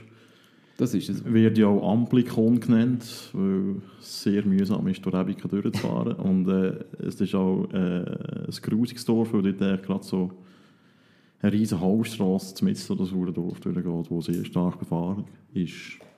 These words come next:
Speaker 2: Also das sind da keine neuen Probleme, die Aebiken hat. Die haben sich jetzt eigentlich noch neu dazugeholt.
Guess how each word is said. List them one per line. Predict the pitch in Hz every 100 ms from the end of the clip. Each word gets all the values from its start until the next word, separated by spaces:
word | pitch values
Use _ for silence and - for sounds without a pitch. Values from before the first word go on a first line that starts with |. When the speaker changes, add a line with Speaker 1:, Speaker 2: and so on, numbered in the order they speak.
| _
Speaker 2:
Also | 87 82
das | 95 80
sind | 101 95
da | 90
keine | 87 - 95 -
neuen | 90 92 92 92
Probleme, | 95 87 92 90 90
die | -
Aebiken | 87 - - 98 90
hat. | 80 - - - - -
Die | 92
haben |
sich | 85
jetzt | 87 98
eigentlich | 92
noch | -
neu | 90 90
dazugeholt. | 85 - 98 95 - 80 78